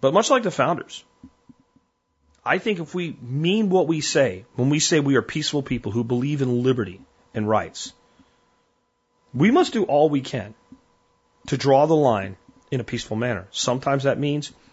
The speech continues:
"New Jersey sucks. I'm outta here." And people say, "Well, it's not so easy." No one said it was easy. Where will you draw your fucking line? When will you say, "I'm done being pushed around"?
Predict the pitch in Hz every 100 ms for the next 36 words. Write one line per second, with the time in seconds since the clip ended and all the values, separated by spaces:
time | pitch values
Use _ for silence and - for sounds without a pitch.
0 | _ - - 131 147 135 117 - 107 -
1 | - 113 107 95 87 _ _ _ _ _
2 | - _ _ 254 _ _ _ _ _ _
3 | _ _ _ _ 139 208 214 202 135 180
4 | 180 180 180 151 185 165 - 120 185 320
5 | - 254 202 143 131 160 104 87 131 _
6 | _ _ _ _ _ _ _ _ - 180
7 | 220 285 277 - 214 226 175 214 202 202
8 | - _ 143 180 202 170 180 - - 143
9 | 208 185 190 - - _ 202 180 208 190
10 | - - 143 160 147 113 85 - - -
11 | _ _ _ _ - - 202 285 381 370
12 | 349 330 - 311 220 160 202 170 - 247
13 | 285 262 262 233 226 233 220 196 170 147
14 | 101 -